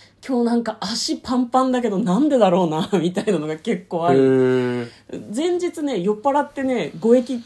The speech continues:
Speaker 1: 以上歩いてたりとかするんだよね。
Speaker 2: あー、なるほどね。<laughs> それは、それじゃん。
Speaker 1: そうなんだよ。
Speaker 2: うん。
Speaker 1: 気づくのにすごい時間がかかる。あとなんか、肩痛えなとか思うと、昨日一生懸命風呂掃除してたなとか。
Speaker 2: あー、はいはいはい。
Speaker 1: だから肩がパンパンだったりすると、
Speaker 2: うん。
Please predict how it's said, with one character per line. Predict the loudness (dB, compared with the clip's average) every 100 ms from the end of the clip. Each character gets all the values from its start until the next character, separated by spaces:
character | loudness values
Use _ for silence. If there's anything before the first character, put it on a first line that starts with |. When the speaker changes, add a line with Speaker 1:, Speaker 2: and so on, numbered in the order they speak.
| -4
Speaker 1:
以 | -2
上 | 0 0
歩 | 0 -2
い | -4
て |
た | -8
り | -12
と | -14
か | -14
す | -12
る | -10
ん | -2
だ | 4
よ |
ね。 | 6 6
Speaker 2:
あ | 4
ー、 |
な | 0
る | 0
ほ | 0
ど | 0
ね。 | -2 -2 -4 -4
<laughs> | -8 -8 -8 -4
そ | 0
れ | 6
は、 | 6 6 4
そ | -2 4
れ | 4
じ | 4
ゃ | 0
ん。 | -4 -20 -18 -16 -18 -18 -10
Speaker 1:
そ | -6
う | -6
な | -8
ん |
だ | -10
よ。 |
Speaker 2:
う | -6
ん。 |
Speaker 1:
気 | -2
づ | 0 0
く | 0
の |
に | -2
す | -4 -4
ご | -4
い |
時 | -4
間 | -6 -4
が | -4
か | -6
か | -10
る。 | -12 -12 _
あ | -4
と | -2
な | -2
ん |
か、 | -4 -6
肩 | -8 -4 0
痛 | 0 -2
え | -2
な | -4 -8
と | -8
か | -6
思 | -2 -4
う | -4
と、 | -6 -4 -6 -12 -20 _
昨 | -2 0
日 |
一 | 0 -2
生 | -6
懸 | -4
命 | -4 -4 -8
風 | -6
呂 | -6
掃 | -4 -4
除 | -6
し | -8
て | -14
た | -14 -14
な | -16
と | -18 -18
か。 | -16 -16 -8
Speaker 2:
あ |
ー、 | 0
は | 2 2
い | 0
は |
い | -4
は |
い。 | -6
Speaker 1:
だ |
か | -4
ら |
肩 | -4 -2
が | -2
パ | -4
ン | -6 -4
パ | -4
ン | -4
だ |
っ | -6
た | -8
り | -12
す | -12
る | -16 -14
と、 | -14
Speaker 2:
う | -10
ん。 | -10 -12